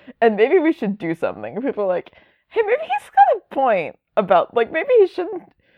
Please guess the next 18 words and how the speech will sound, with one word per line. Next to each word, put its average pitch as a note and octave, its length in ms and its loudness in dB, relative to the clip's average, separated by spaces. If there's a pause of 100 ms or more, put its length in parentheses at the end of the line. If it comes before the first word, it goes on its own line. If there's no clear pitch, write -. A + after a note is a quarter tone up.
(260)
do A#3+ 160 -4 (100)
all B3 320 8
of F3+ 300 0
that D#3 280 4
murder, C3 600 -6 (360)
but, A#3+ 240 0
like, A3 220 -2
he D4 180 -6
should D4+ 460 -4
a G#3+ 60 2
little G#2+ 300 -4
bit. - 440 0 (400)
Do A#3+ 140 -8
some - 260 -2
of C#4+ 100 -6
it, C#5 140 4
maybe?" E5+ 840 0 (280)
Um, B3+ 500 0